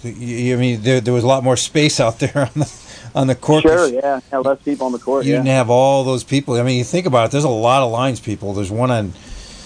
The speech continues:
Speaker 1: there's at least six. There might be eight. Um,
Speaker 2: Yeah.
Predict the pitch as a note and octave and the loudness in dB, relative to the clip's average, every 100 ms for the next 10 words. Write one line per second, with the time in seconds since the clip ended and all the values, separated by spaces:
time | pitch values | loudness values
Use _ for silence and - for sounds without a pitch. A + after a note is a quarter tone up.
0 | - B2+ A#2 A#2+ D#3 F#3 - - F3 C3 | -6 0 0 2 2 0 -2 -4 -2 -2
1 | - - G#2+ B2+ C#3 A#2+ A#2 A#2 F2 - | -4 -6 -2 -2 -2 0 0 -2 -4 -14
2 | - - - - - - A#2+ A2 G#2 G2+ | -20 -20 -20 -20 -20 -10 -6 -2 -2 -4
3 | G2 C3+ F3 | 0 2 2